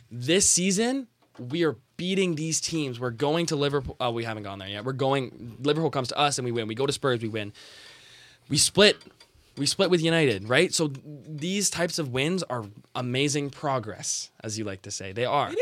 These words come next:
Speaker 2: is. It is.
Speaker 1: But when it matters most, in the game that could have got us six points clear, potentially nine, if we win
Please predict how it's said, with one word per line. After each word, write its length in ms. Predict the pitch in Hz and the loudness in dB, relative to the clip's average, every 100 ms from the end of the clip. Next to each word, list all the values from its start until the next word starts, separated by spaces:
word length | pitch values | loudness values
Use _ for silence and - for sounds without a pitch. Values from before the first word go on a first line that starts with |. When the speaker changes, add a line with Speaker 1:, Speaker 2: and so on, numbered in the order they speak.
| 523 | 2
Speaker 2:
is. 400 | 220 131 117 - - | 0 -4 -12 -18 -14
It 120 | 269 | -10
is. 480 | 415 285 127 - - _ _ | -6 -6 -6 -12 -18 _ _
Speaker 1:
But 100 | 135 | -6
when 320 | 127 127 160 | -4 -2 0
it 140 | 190 143 | -2 -2
matters 380 | 139 139 139 | 0 0 0
most, 520 | 123 113 98 - - - _ - | -2 -4 -4 -6 -8 -12 _ -10
in 140 | 127 | -8
the 60 | 120 | -6
game 320 | 107 127 139 | -2 -2 0
that 100 | 127 | -2
could 160 | - 117 | -4 -8
have 80 | 110 | -4
got 160 | 117 | -4
us 100 | 110 | -2
six 360 | - - 151 - | -2 -2 -2 -4
points 280 | - 139 131 | -4 -6 -6
clear, 280 | - 120 | -4 -4
potentially 520 | 117 117 - 135 139 135 | -4 -10 -10 -8 -4 -4
nine, 400 | 120 117 117 123 | -2 -2 -2 -6
if 140 | 110 113 | -10 -10
we 60 | |
win 300 | 107 113 123 | -8 -4 -4